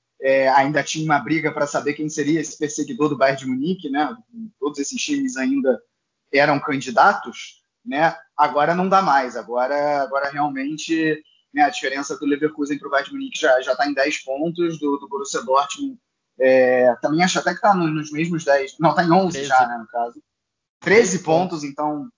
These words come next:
Speaker 1: então esquece, né? Então aí quem, quem tem alguma chance de, de colocar fogo no campeonato é, é justamente,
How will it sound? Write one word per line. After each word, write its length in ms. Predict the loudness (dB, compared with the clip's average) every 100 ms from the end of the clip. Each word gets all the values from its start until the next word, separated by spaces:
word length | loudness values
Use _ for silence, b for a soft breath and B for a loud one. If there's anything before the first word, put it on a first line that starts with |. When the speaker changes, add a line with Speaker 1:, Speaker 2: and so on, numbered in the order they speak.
| _ _
Speaker 1:
então 180 | -4 -4
esquece, 640 | -4 -2 2 2 0 -12 -16 _ _ _ -6
né? 240 | 0 0
Então 200 | 4 4
aí 200 | 4 2
quem, 240 | -2 -6 -4
quem 240 | -4 -2
tem 180 | 0 2
alguma 360 | 2 2 0 0
chance 480 | -2 -4 -6 -8
de, 220 | -10 -10 -10
de 140 | -8
colocar 640 | -4 -4 -2 2 4 4
fogo 280 | 2 -4 -6
no 80 | -8
campeonato 640 | -8 -6 0 4 2 0 -14 b b _
é, 640 | -6 -2 0 2 0 0 0
é 40 |
justamente, 880 | 0 -4 -2 -2 -2 -4 -6 -4 -4